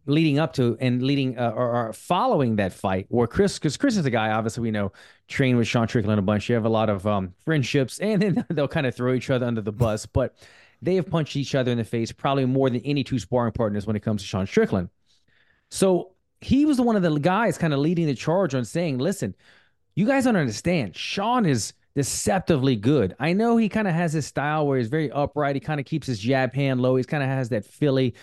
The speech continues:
shell style. And it looks like he's almost just sparring, but it's very effective and very tough. And immediately, I was always commenting on Chris Curtis's stuff before and after the fight, saying, "I'm in a total agreeance,"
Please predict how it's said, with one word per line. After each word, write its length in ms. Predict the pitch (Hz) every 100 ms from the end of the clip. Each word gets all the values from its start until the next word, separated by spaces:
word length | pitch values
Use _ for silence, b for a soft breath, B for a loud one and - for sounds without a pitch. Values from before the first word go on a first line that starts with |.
| B B
shell 600 | - - 139 135 139 - B B
style. 600 | - 139 127 135 135 131 B B
And 160 | 151 151
it 60 |
looks 180 | 240 269
like 100 | 226
he's 140 | 165
almost 240 | 190 175 -
just 160 | 123
sparring, 540 | - - 170 139 98 90 _ _ -
but 100 | 160
it's 140 | 151 107
very 480 | 101 135 208 240
effective 500 | 196 - 165 156 123
and 100 | 123
very 280 | 120 127 123
tough. 300 | - 143 -
And 100 | 131
immediately, 720 | 135 147 214 240 202 156 131 - _ _ _ _
I 120 | 123 139
was 160 | 135
always 240 | 196 247 -
commenting 680 | 151 147 147 131 139 123
on 180 | 117 123
Chris 220 | - 131
Curtis's 440 | - 127 117 - 107
stuff 440 | - 139 117 - _ b b -
before 360 | 120 - 147
and 80 | 123
after 240 | 117 113 113
the 120 | 101
fight, 320 | 135 127 110
saying, 200 | 131 127
"I'm 120 | 139
in 80 | 180
a 40 |
total 360 | 170 226 277 277
agreeance," 580 | 185 233 160 87 -